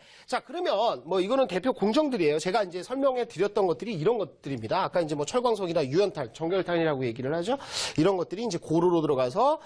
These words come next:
어, 여기에서 이제 뭐 연속 주조기를 통해서 빌릿이나 슬래브 아니면, 어, 뭐 그 블록이라든지 이런 것들이 나오고 아변을 통해서 선제, 후판, 열연 코일, 냉연 코일, 본강, 현강, 철강 이렇게, 에, 제품들이 나오게 되는데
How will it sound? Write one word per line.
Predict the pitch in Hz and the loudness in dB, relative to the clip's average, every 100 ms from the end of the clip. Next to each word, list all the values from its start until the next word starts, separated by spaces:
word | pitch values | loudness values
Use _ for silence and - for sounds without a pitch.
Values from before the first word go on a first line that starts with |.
| - - | -18 -10
어, | 131 131 | -4 -2
여기에서 | 143 151 151 | -2 -2 0
이제 | 131 | -2
뭐 | 123 139 | 2 2
연속 | 135 143 147 | 4 2 0
주조기를 | - 143 143 147 143 | 0 0 2 2 0
통해서 | 147 135 143 202 240 | 0 0 2 2 2
빌릿이나 | - 165 175 - 139 135 208 | 0 -2 -2 -2 -2 -4 -4
슬래브 | - 247 214 143 160 | 0 2 2 -2 -8
아니면, | 147 139 196 254 - - - | -4 0 0 0 -8 -20 -6
어, | 139 135 | -2 0
뭐 | 143 151 147 135 | 2 4 2 -2
그 | 151 135 135 _ - | -2 -2 -4 _ -4
블록이라든지 | 156 226 214 175 131 127 | 2 2 2 -2 -2 -4
이런 | 185 233 | 0 0
것들이 | 202 185 | 0 -2
나오고 | 139 123 - 226 277 - | 0 0 0 2 2 0
아변을 | 117 151 269 269 | -4 0 0 -2
통해서 | - 175 139 214 285 - - | -2 -2 0 2 0 -2 -16
선제, | - - 294 226 175 - | -10 -2 0 2 -2 -4
후판, | - 240 - 147 - | -14 -10 -6 -6 -4
열연 | 151 214 | 0 0
코일, | 214 165 120 87 | 0 -2 -4 -2
냉연 | 151 214 220 | 0 2 0
코일, | - 139 | -2 -6
본강, | - 160 196 202 | -2 0 2 0
현강, | 196 185 190 | -2 -6 -4
철강 | - 233 254 285 - - - | 0 2 2 -2 -8 -20 -4
이렇게, | 226 320 - 135 196 - | 0 0 0 -6 -6 -6
에, | 156 151 147 147 | 0 0 2 0
제품들이 | - 165 170 339 320 339 | 0 -2 0 0 2 2
나오게 | 262 151 170 | 2 0 -4
되는데 | 165 123 160 254 | -6 -4 -2 -2